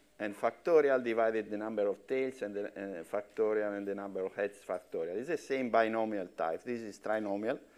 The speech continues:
because there are three states, uh, distrib-, distribution. Then what you do, you, uh,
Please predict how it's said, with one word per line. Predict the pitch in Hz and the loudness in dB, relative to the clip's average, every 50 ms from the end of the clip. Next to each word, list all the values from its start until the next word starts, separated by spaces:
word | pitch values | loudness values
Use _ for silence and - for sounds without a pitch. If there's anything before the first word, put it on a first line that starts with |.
| - - _ _ - _ | -20 -20 _ _ -16 _
because | - 98 92 | -12 -6 -4
there | 98 90 | -2 -2
are | 90 90 - - - | -2 -4 -6 -10 -14
three | - 98 87 | -14 -14 -14
states, | - - - 80 80 92 - - - - - _ _ _ _ _ _ _ _ _ _ _ _ _ _ _ _ _ _ _ _ - | -12 -10 -8 -8 -8 -8 -10 -14 -18 -20 -20 _ _ _ _ _ _ _ _ _ _ _ _ _ _ _ _ _ _ _ _ -4
uh, | 104 101 98 98 95 | -2 0 2 0 0
distrib-, | 92 110 101 - - 98 101 90 - - - | -2 -6 -10 -10 -8 -6 -6 -6 -8 -12 -10
distribution. | 104 113 107 - - 107 98 92 90 80 - - - 98 | -8 -8 -8 -6 -6 -6 -6 -6 -6 -6 -8 -8 -8 0
Then | 123 165 170 170 156 | 4 4 4 4 6
what | 156 180 202 202 - | 6 6 6 4 2
you | 165 147 | -2 -2
do, | 127 113 123 127 139 175 208 - - - - - - - - - - _ _ _ - _ - _ _ | 0 0 2 2 2 0 -2 -4 -12 -20 -20 -20 -20 -20 -20 -20 -20 _ _ _ -20 _ -20 _ _
you, | - 123 135 151 160 165 160 156 156 - | -12 -2 2 4 4 6 6 4 4 4
uh, | - 123 127 123 120 120 120 117 117 120 | 6 8 10 10 10 10 10 10 10 8